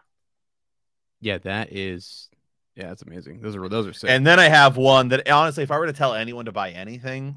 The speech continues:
Speaker 2: I would, I need the, I need the other one of this too. Um, this is the, the graphic novel. This is actually sort of newer,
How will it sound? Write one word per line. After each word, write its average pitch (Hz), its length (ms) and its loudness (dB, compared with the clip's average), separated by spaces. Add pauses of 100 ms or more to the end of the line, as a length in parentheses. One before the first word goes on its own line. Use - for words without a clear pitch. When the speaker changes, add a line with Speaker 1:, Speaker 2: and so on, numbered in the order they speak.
(120)
Speaker 2:
I 110 80 0
would, 101 180 -4 (320)
I 113 100 -2
need 123 200 -8
the, 104 140 -14
I 104 100 -10
need 113 160 -12
the 98 120 -16
other 101 260 -6
one 87 160 -12
of 82 120 -16
this 87 220 -14
too. 87 360 -10 (560)
Um, 98 480 -4
this 117 200 -8
is 104 280 -12
the, 90 640 -16 (320)
the 98 200 -10
graphic 127 640 -2
novel. 107 460 -6
This 95 160 -20
is 101 80 -12
actually 117 260 -8
sort 107 220 -12
of 80 140 -18
newer, 95 640 -14